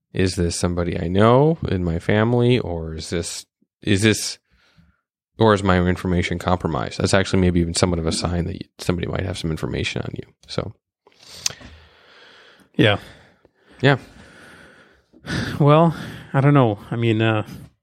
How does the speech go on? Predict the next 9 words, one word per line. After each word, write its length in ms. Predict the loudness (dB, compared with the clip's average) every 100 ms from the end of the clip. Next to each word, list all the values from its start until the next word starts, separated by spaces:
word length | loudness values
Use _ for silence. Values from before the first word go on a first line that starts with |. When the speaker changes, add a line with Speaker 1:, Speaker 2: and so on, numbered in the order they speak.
| _ _ _ -20 -18 -18 -20 _ _ -2
Speaker 2:
kind 200 | 2 4
of 120 | 4
a, 400 | 4 4 0 -2 -8 _ _ _ _ -16
another 400 | -2 2 4 4
thing 320 | 2 2 0 0
to, 340 | 0 0 -4 -4
to 100 | -2
worry 300 | 2 4 4
about. 320 | 2 2